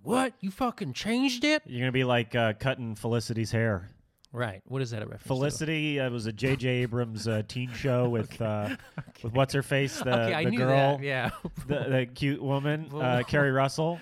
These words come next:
Speaker 1: <laughs> well, why is somebody
Speaker 2: She
Speaker 1: cutting
Speaker 2: had big, bouncy, long curls. She had a big nineteen seventies Studio fifty-four,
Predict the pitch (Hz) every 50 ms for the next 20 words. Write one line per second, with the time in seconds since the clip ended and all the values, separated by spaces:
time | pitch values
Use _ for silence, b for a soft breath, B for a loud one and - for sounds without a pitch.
0 | 226 196 - 156 160 160 156 165 175 180 175 170 - 185 175 175 165 160 143 -
1 | 151 156 156 156 160 160 156 156 151 135 127 151 165 165 170 160 147 139 120 151
2 | 143 151 151 135 - 147 131 127 120 123 131 131 135 135 135 131 - - 135 127
3 | 123 120 113 107 98 - - - 123 113 117 123 120 113 98 87 107 123 127 127
4 | 120 107 104 104 98 120 120 127 127 - 123 120 113 104 - - 127 120 117 120
5 | 113 113 107 - - - 123 120 113 113 110 107 - - 117 - - 117 107 -
6 | - 113 107 110 110 107 104 104 98 98